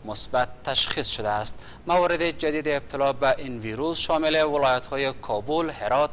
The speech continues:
قندهار، تخار، نیمروز، غزنی، زابل و ارزگان می‌باشد. به این ترتیب، شمار مجموعی مبتلایان به ویروس کرونا در کشور به چهل هزار و نهصد و سی و هفت تن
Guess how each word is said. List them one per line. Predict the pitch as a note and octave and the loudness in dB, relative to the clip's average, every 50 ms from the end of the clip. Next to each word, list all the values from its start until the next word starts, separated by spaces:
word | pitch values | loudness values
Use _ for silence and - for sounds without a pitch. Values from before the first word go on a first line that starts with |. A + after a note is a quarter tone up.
| - | -2
قندهار، | - A#2+ G#2+ G#2 G#2 F#2+ A2 C#3 D#3 D#3+ D3+ - - | -6 -4 -2 -2 -2 -2 -2 -2 -4 -4 -6 -6 -8
تخار، | G#2 F#2+ - - - - D#3 F3 F#3 F#3+ - - - - - - - - - - | -8 -8 -6 -10 -2 2 4 4 4 2 0 -8 -12 -14 -14 -16 -16 -16 -12 -8
نیمروز، | C3 A#2 A2 G#2 G2+ A#2+ D3 D#3+ E3+ E3 D3 - - | -6 -6 -6 -6 -4 -4 -2 -2 -2 -2 -4 -4 -2
غزنی، | B2 A2+ A2 G#2 G2 G#2+ B2+ D#3 E3+ F3+ E3+ | -2 -2 -2 -4 -6 -6 -4 -4 -4 -2 -2
زابل | - - C#3 A#2 G#2 G#2+ G#2+ C#3+ D#3+ D#3+ - - - - - - - - | -2 -2 -2 -2 -2 -2 0 0 0 0 -2 -6 -14 -16 -18 -16 -4 0
و | G#2+ G#2+ A2 A2+ - - | 4 4 4 4 2 -2
ارزگان | - C3+ C3 C3+ B2+ B2+ B2+ C#3+ C3 A2 | -6 -4 -2 -2 -4 -2 -2 -2 -2 -2
می‌باشد. | G2+ G2+ G#2 G2+ A2+ G#2+ - - B2 A2+ A2 - - - - - - - - | -2 -6 -4 -6 -6 -6 -2 0 0 0 0 -2 -8 -14 -16 -16 -16 -4 -2
به | A#2 | 0
این | A#2 A#2 A#2 A#2 | 0 0 0 -4
ترتیب، | - - C3+ C3+ - - - F3 D#3+ | -4 -4 -4 -4 -4 -4 -4 -2 -2
شمار | - - E3+ D#3 D3+ D3+ D3+ D3+ | -2 -4 0 2 2 4 4 2
مجموعی | D3 D3 C3+ B2+ A#2 - B2 A#2+ B2 B2+ C#3 C#3+ | 2 0 -2 -2 -2 -6 -6 -6 -4 -4 -4 -2
مبتلایان | C#3+ C3 A#2 - - A2+ G2+ G#2 A2 B2 C3+ C3+ | -2 -4 -6 -4 -6 -4 -2 -2 -2 -2 -4 -2
به | A#2+ B2 B2 B2+ B2 | 0 2 2 2 0
ویروس | A2 A#2 G#2+ G2+ G2+ B2+ D3 D3 - | -4 -8 -8 -8 -6 -6 -4 -4 -4
کرونا | F3 D#3+ - - A2+ A2 A2+ C3 D#3+ | -4 -4 -4 -2 -2 -2 0 0 0
در | E3+ F3+ F3 F3 | 2 0 -2 0
کشور | - F3+ E3 - - E3 D#3+ D#3+ - - - - - - - - - | -2 -6 -6 0 4 4 4 4 0 -10 -12 -14 -14 -16 -18 -4 2
به | D3 D3 D3 D3 D3+ - - | 4 4 6 4 2 0 -4
چهل | - - D3+ D3 | -4 -2 -2 -2
هزار | C3+ A2+ B2 A2+ G#2 G#2+ B2+ C#3 D3 | 0 0 -2 -2 0 0 -2 0 0
و | D3+ | -2
نهصد | C3+ A2 A2+ C#3 D#3+ D#3+ - E3+ E3 | -4 -4 -6 -6 -4 -2 -2 -2 0
و | F3 F3 - - - - - - | -2 -4 -4 -8 -18 -18 -18 -10
سی | - - - | -10 -6 -6
و | B2 A#2 | -4 -4
هفت | A2 G2+ - - - - D#3+ F3 F3 - - - - - - - - - - - - - - - - | -4 -4 -6 -8 -2 2 2 2 2 0 -4 -14 -16 -16 -18 -18 -18 -18 -20 -20 -20 -20 -20 -20 -6
تن | - D#3+ D3+ D3 D3 | -2 0 0 0 -2